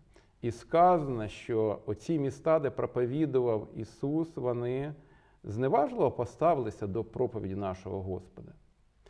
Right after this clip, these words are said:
І ми пам'ятаємо навіть в Назареті, в синагозі, коли Ісус проповідував, то сказано: "Нема пророка в своїй батьківщині".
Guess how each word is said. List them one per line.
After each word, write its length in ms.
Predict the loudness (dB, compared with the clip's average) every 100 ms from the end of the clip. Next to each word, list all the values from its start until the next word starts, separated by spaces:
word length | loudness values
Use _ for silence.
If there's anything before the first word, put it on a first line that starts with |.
| -20 -20 -6
І 100 | 2
ми 100 | 2
пам'ятаємо 640 | 4 2 4 6 6 6 4
навіть 380 | 4 4 2
в 60 | -2
Назареті, 640 | 0 2 4 4 4 2
в 80 | -2
синагозі, 600 | -4 -2 0 2 2 0
коли 280 | 0 2 2
Ісус 340 | 0 -2 -6 -2
проповідував, 920 | -4 0 0 2 -2 -2 -2 -2 -4 -14 -20 _ _
то 420 | 2 4 4 2 -4 -18 -20 -20
сказано: 520 | 0 4 4 4 0
"Нема 260 | 2 0 0
пророка 400 | 0 0 0 -2
в 60 |
своїй 200 | 0 0
батьківщині". 880 | 0 -4 -6 -8 -8 -4 -2 -2 -4